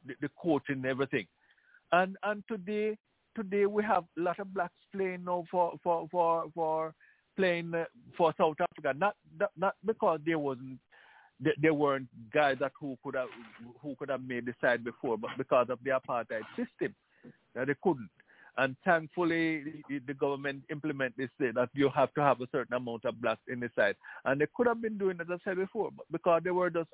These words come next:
automatically excluded just because of the skin color. And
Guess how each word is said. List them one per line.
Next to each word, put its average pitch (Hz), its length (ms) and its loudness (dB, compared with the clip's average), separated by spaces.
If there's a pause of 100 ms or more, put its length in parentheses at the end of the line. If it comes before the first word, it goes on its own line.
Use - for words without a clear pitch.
automatically 165 640 -2
excluded 170 760 -2 (560)
just - 200 -2
because 175 300 2
of 156 100 0
the 170 100 -4 (100)
skin 190 300 -4
color. 202 240 4 (420)
And 143 300 0